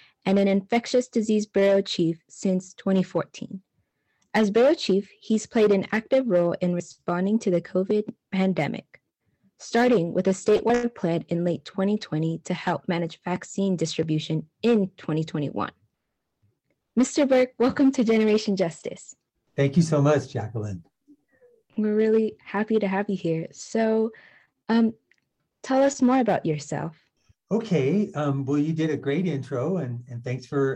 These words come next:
Speaker 2: having me on. Um, apart from that, in my personal life, I, I have, um, two kids, uh, in their twenties and early thirties, and, uh, ver-, proud of them both very much. And, um,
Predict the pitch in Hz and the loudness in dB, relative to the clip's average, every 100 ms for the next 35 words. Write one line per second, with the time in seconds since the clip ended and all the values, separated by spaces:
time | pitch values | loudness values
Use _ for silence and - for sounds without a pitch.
0 | - 131 127 139 135 120 117 135 175 165 | -4 -6 -4 -4 -4 -6 -6 -2 -2 -2
1 | 135 135 123 120 110 _ _ _ 123 - | -6 -6 -4 -6 -8 _ _ _ -16 -6
2 | 143 147 147 143 135 139 143 131 123 117 | -6 -6 -6 -8 -4 -4 -4 -6 -8 -8
3 | 117 117 - - 156 165 170 160 190 196 | -8 -10 -10 -6 -4 -2 -2 0 -2 -2
4 | 135 123 135 - 127 120 120 117 113 113 | -4 -6 -8 -10 -6 -4 -4 -6 -6 -6
5 | 110 107 107 _ _ _ _ _ - 175 | -6 -6 -10 _ _ _ _ _ -4 -2
6 | 170 143 135 202 185 - - 139 131 123 | -2 -6 -2 -2 -4 -14 -14 -4 -2 -2
7 | 135 131 127 123 - _ 147 139 156 151 | -4 -6 -6 -8 -12 _ -6 -4 -2 -2
8 | 143 135 131 135 139 139 131 139 139 196 | -4 -6 -8 -6 -4 -4 -4 -2 -2 -2
9 | 240 165 127 123 120 110 110 107 _ _ | -6 -8 -8 -6 -6 -6 -8 -10 _ _
10 | 135 135 - _ _ - 135 139 143 123 | -10 -8 -10 _ _ -4 -2 -2 -4 -8
11 | - 135 139 135 131 123 202 226 - - | -10 -8 -6 -6 -4 -2 -2 -4 -14 -16
12 | 120 127 131 131 170 226 - 143 - 127 | -8 -8 -6 -4 -4 -6 -10 -14 -10 -6
13 | 123 123 120 123 120 117 113 113 110 | -4 -4 -4 -4 -4 -6 -6 -10 -12